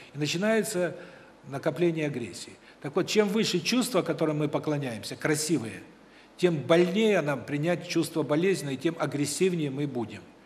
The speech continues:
Когда человек молится Богу, у него открывается душа, у него начинают очень интенсивно открываться все высшие чувства. Если он считает, что Бог только добро, идет бешеная концентрация на идеалах. Гордыня лезет изо всех щелей.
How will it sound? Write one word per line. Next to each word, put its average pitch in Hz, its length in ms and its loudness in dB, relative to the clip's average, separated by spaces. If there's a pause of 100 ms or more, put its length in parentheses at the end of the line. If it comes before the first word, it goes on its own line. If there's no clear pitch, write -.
(420)
Когда 147 200 2
человек 226 260 0
молится 202 340 2
Богу, 147 300 0
у 135 40 -4
него 156 160 0
открывается 175 540 2
душа, 156 300 0
у - 20 2
него 165 120 -4
начинают 156 340 -4
очень 160 280 -2
интенсивно 160 720 -2 (260)
открываться 160 580 2
все 175 180 2
высшие 165 400 2
чувства. - 440 -6 (380)
Если 160 260 0
он 175 80 -2
считает, 156 380 2
что 156 160 -4
Бог 151 240 0
только 139 260 -4
добро, 147 320 0
идет 151 240 -2
бешеная 190 580 0
концентрация 160 680 -4
на 143 140 -4
идеалах. 113 380 -6 (400)
Гордыня 165 520 2
лезет 180 380 2
изо 151 160 -2
всех 147 240 -4
щелей. 113 420 -6